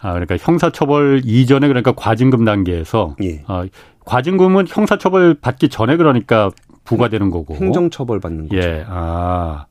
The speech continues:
Speaker 1: 과징금을 그러니까 좀 강하게 한다 이거죠?
Speaker 2: 예.
Speaker 1: 아.
Speaker 2: 그러니까 벌금으로 하게 되면은
Speaker 1: 예.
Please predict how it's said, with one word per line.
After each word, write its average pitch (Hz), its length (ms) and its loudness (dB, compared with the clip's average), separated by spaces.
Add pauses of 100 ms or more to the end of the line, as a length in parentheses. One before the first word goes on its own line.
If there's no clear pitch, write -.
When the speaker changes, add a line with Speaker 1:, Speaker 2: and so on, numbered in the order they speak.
(540)
Speaker 1:
과징금을 147 580 2
그러니까 127 420 2 (480)
좀 123 240 2
강하게 117 720 0 (200)
한다 123 280 0
이거죠? 90 500 -2 (100)
Speaker 2:
예. 82 260 -6 (320)
Speaker 1:
아. 85 420 -8
Speaker 2:
그러니까 127 360 -2
벌금으로 175 720 2
하게 135 200 -2
되면은 95 460 -2
Speaker 1:
예. 76 60 -8